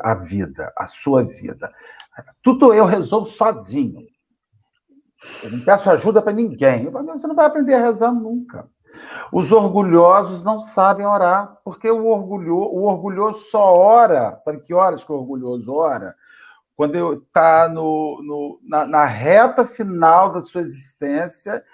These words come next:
que ele já descobriu que o dinheiro não deu pra resolver o problema, que o curso não deu pra resolver o problema, que a formação acadêmica, que a saúde, que a juventude.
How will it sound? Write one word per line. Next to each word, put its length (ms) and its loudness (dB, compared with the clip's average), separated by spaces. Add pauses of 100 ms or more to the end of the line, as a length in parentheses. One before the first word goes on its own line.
(200)
que 80 -4
ele 80 0
já 140 0
descobriu 480 -4
que 80 -10
o 40 -8
dinheiro 560 -2
não 160 -2
deu 160 -2
pra 100 -2
resolver 360 -6
o 80 -4
problema, 640 0
que 160 -10
o 80 -6
curso 500 -10
não 120 -4
deu 160 -4
pra 160 -12
resolver 280 -8
o 60 0
problema, 640 -4 (360)
que 60 -2
a 100 0
formação 460 0
acadêmica, 460 0
que 80 2
a 40 0
saúde, 640 2
que 80 0
a 40 6
juventude. 840 -4